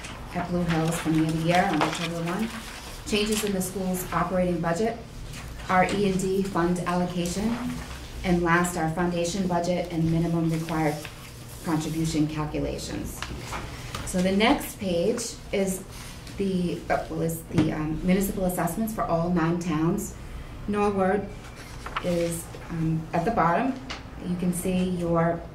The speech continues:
uh, your enrollment stays the same at a hundred and eight students. Your, uh, required contribution from desi, the one six six two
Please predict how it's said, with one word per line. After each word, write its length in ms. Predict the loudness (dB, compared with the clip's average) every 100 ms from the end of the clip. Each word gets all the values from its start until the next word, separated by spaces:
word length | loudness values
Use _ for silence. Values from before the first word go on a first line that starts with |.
| -4
uh, 420 | 0 0 0 -2 2
your 140 | 2
enrollment 580 | 4 4 2 2 0 -2 -10 -14 -12 -10
stays 480 | -2 0 0 -2 -8 -6
the 80 | -2
same 360 | 0 2 2 2
at 100 | -2
a 40 | -2
hundred 300 | 0 2 2
and 80 |
eight 160 | 2 0
students. 680 | -4 -2 0 0 0 -4 -8 -12 -12 -12 -12 -10 -10 -10 -10 0
Your, 280 | 6 6 6
uh, 320 | 4 0 0 -2 -4
required 600 | -2 2 4 4 4 0 -8 -14 -16 -14 -6
contribution 840 | 0 0 0 -2 0 0 0 -2
from 200 | 0 0
desi, 500 | 2 0 2 2 2 -4
the 80 | -4
one 320 | 0 2 2
six 400 | 0 -2 -2 -2
six 320 | -4 -4 -4 -6
two 240 | -2 -2